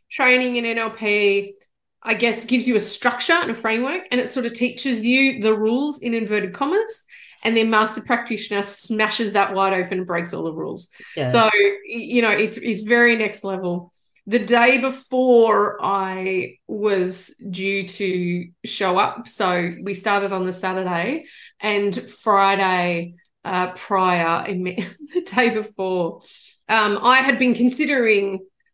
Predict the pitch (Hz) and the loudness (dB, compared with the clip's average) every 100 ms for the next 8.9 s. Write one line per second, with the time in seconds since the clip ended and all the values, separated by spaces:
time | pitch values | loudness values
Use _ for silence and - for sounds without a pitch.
0 | - 202 190 190 185 262 233 - 208 190 | -4 0 0 0 0 2 2 2 -2 0
1 | 185 175 165 - - 170 - - - 185 | 0 -2 -4 -6 -10 -10 -12 -12 -6 -4
2 | 202 - - 190 180 180 175 175 175 190 | -2 -4 -2 -2 0 -2 -2 -2 -4 -6
3 | 190 190 185 190 180 175 165 165 170 - | -8 -6 -6 -4 -6 -6 -6 -8 -12 -20
4 | - 165 160 175 180 180 277 262 226 196 | -8 -4 -2 0 -2 0 4 6 8 6
5 | 180 175 180 262 247 190 170 170 - - | 4 0 -2 -2 0 0 -2 -4 -10 -18
6 | 208 - - 208 175 175 170 180 175 175 | -20 -20 -8 -2 -2 -2 -2 -2 0 -2
7 | 175 175 170 185 180 190 175 165 165 196 | -4 -4 -4 -2 -2 -2 -2 -2 -2 -2
8 | - 190 151 - - 240 175 175 | 0 0 0 -2 2 2 2 -2